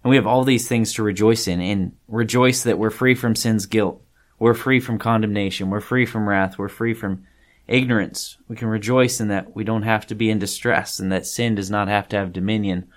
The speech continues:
in our mortal bodies. And think of the grand difference as a believer comes to the end of their earthly race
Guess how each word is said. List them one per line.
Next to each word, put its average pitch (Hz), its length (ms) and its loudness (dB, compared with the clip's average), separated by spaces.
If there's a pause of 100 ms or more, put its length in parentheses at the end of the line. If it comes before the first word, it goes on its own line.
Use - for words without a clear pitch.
(200)
in 104 160 -4
our 95 100 0
mortal 98 320 -2
bodies. 92 520 -2 (420)
And 117 160 2
think 233 160 2
of 208 80 2
the 156 80 6
grand 139 320 4
difference 127 420 0
as 117 220 2
a 110 60 -2
believer 113 500 2
comes 135 480 2
to 123 100 0
the 117 220 4
end 131 240 2
of 107 100 0
their 101 220 4
earthly 120 400 0
race 101 560 0